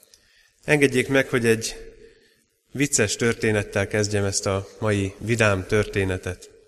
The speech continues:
Egyszer egy vasárnapi iskolás tanár megkérdezte a csoportját virágvasárnap, hogy mit tudnak a húsvétról, és miért olyan fontos a húsvét. Egy kislány a következőt válaszolta:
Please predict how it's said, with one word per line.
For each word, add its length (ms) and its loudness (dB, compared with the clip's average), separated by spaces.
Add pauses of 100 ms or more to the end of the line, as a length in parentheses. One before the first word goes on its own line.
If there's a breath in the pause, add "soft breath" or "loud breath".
(1160 soft breath)
Egyszer 540 2
egy 120 -4
vasárnapi 600 2
iskolás 480 2
tanár 360 2
megkérdezte 600 0
a 60 0
csoportját 640 0
virágvasárnap, 960 0
hogy 280 -2 (520 loud breath)
mit 200 -2
tudnak 320 0
a 80 0
húsvétról, 720 0
és 380 -4
miért 320 -2
olyan 200 2
fontos 520 -2
a 80 -8
húsvét. 600 -8 (920 loud breath)
Egy 120 -8
kislány 540 2
a 160 -10
következőt 640 2
válaszolta: 880 -2